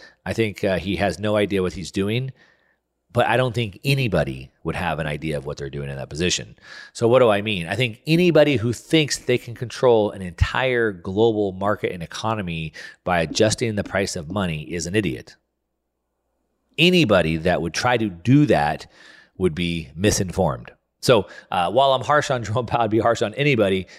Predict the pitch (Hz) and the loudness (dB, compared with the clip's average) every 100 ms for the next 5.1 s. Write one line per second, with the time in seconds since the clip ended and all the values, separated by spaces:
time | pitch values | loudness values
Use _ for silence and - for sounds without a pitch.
0 | _ 110 127 123 117 127 127 151 156 147 | _ 4 4 4 2 2 6 6 6 2
1 | 143 135 - 127 127 127 151 143 139 127 | -4 -8 -8 -2 -2 2 0 0 -6 0
2 | 147 139 117 151 87 62 87 113 123 123 | 0 2 0 0 -2 -8 -12 -4 -4 -2
3 | 123 117 98 113 110 - - _ - - | -4 -4 -2 2 0 -2 -20 _ -20 -20
4 | _ _ _ 69 64 57 50 - 113 90 | _ _ _ -6 -6 -8 -16 2 4 4